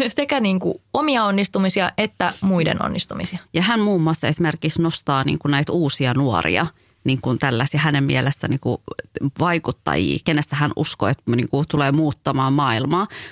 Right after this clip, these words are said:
Speaker 2: mikä on mun mielestä ihan sairaan hienoa, että
Speaker 1: Mm.
Speaker 2: hän niinku on perehtynyt niin hyvin siihen, että mitä niinku noi jo-, jotkut jopa sille teinitkin tekee, että hän tietää kaikkeen silleen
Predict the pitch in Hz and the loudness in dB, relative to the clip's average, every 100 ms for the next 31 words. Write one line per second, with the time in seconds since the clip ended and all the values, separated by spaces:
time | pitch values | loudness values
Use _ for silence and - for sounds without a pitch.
0 | - 247 359 311 294 - 294 311 - 359 | -4 0 2 2 0 -2 -2 -2 0 0
1 | 175 131 147 156 196 127 - 98 175 - | 2 2 0 0 0 0 0 -2 -2 -6
2 | - - - - - 202 180 233 175 160 | -20 -20 -8 -6 0 2 4 4 2 2
3 | 156 160 156 156 _ 175 170 208 202 160 | 0 0 0 -2 _ -2 0 0 2 0
4 | 170 - 143 127 - - - _ _ _ | -2 -4 -2 -2 -4 -10 -14 _ _ _
5 | _ 175 196 185 143 151 151 107 98 - | _ 0 2 2 2 0 0 0 0 0
6 | 156 147 135 135 - - 220 214 170 - | 0 2 2 0 -2 -2 0 0 0 -2
7 | 165 151 147 147 139 135 120 - - - | 0 0 0 0 0 2 0 -4 -6 -6
8 | - 226 - _ 208 214 185 196 - 180 | -4 -4 -4 _ -4 -2 -2 -2 0 -2
9 | - - 185 147 131 - - 131 156 - | -2 0 2 2 2 -2 -2 0 0 -4
10 | _ _ _ 180 175 127 110 - 160 160 | _ _ _ -2 0 0 0 0 -2 -2
11 | 185 175 175 170 107 - - 76 101 165 | 0 0 0 0 0 -2 -2 0 0 -2
12 | _ _ _ _ _ _ _ _ _ - | _ _ _ _ _ _ _ _ _ -2
13 | 196 - 143 127 165 123 117 160 | 0 0 0 0 0 0 2 2